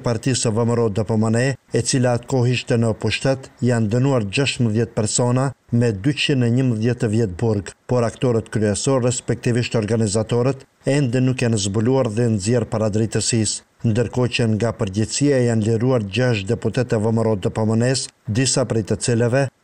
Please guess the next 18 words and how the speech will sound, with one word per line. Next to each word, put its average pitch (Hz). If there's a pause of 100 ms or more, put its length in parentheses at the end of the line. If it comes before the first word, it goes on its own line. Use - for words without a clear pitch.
madje 123
i 131
kanë 117
hapur 123
dyert 123
protestuesve 120
për 113
të 110
hyrë 120
dhe 107
sulmuar 123
deputetët 113
e -
opozitës 110
së 110
atëhershme 120
socialdemokrate, 110 (240)
të 147